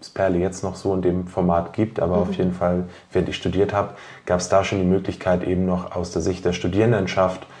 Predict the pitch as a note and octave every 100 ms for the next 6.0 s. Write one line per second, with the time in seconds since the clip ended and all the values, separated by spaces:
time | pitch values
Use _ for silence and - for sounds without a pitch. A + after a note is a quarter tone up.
0 | - - - - E2+ - - F#2+ F2+ F2
1 | F2+ - G2 F#2 F2 - F#2 F2+ - G2
2 | F2+ F#2 F2+ - F#2 F2+ F2+ - A2+ G#2
3 | F2 F#2+ F2+ E2+ F2+ G2+ F#2 F2+ F2 -
4 | - - - - - - G2+ G2 G2+ -
5 | G#2+ F#2+ F#2+ F#2 A2+ A2 - F2 E2+